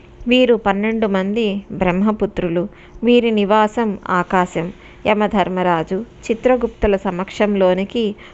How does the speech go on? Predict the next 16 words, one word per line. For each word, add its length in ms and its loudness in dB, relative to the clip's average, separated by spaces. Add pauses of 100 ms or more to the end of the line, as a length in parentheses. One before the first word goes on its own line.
(120)
మృతుడైన 520 2
జీవుడు 440 0
వెళ్ళినప్పుడు 800 2 (280)
ఆ 140 4
వ్యక్తికి 460 -2
సంబంధించిన 840 -2
మొత్తం 460 -2
సమాచారం, 840 -2
వివరాలు 560 0 (400)
వీరి 260 2
ద్వారా 360 2
లభ్యమవుతాయి. 920 -4 (420)
ధర్మ, 540 0 (120)
అర్థ, 320 -2
కామ, 540 0
మోక్షాలనబడే 1200 0